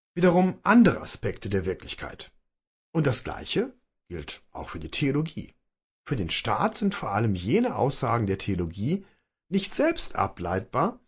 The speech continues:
die sich auf moralische Werte und die Würde des Menschen beziehen.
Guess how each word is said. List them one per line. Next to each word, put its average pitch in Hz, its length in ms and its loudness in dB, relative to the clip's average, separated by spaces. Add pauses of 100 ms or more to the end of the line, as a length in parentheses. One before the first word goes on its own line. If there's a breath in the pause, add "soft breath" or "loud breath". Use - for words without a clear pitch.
(580)
die 117 100 -2
sich 120 200 -4
auf 104 160 -4
moralische 92 600 -2
Werte 76 380 -6 (380)
und 165 260 2
die 143 180 4
Würde 82 240 -2
des 151 220 -2
Menschen - 420 2
beziehen. - 380 -6